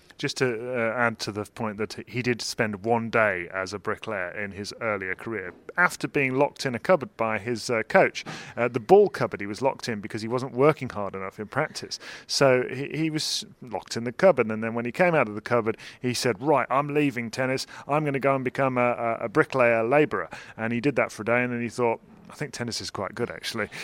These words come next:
So off he went back to the tennis court. So that's the David Ferrer story. Uh, Catherine, so, uh, how many sets?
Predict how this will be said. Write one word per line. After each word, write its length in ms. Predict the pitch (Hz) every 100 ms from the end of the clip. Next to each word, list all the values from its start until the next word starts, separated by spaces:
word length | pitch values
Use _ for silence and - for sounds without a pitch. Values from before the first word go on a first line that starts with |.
| -
So 220 | - 147
off 140 | 160
he 80 | 165
went 160 | 165 175
back 140 | 170
to 100 | -
the 60 | 160
tennis 280 | 214 190 -
court. 260 | 123 104 -
So 120 | - 185
that's 200 | 190 -
the 80 |
David 260 | 151 151 131
Ferrer 300 | - 139 120
story. 340 | - 120 95 - - -
Uh, 200 | 120 127 -
Catherine, 480 | - 156 - 107 104
so, 420 | - 156 131 123 - -
uh, 240 | 131 123 -
how 100 | 175
many 140 | 160
sets? 500 | - 113 87 - -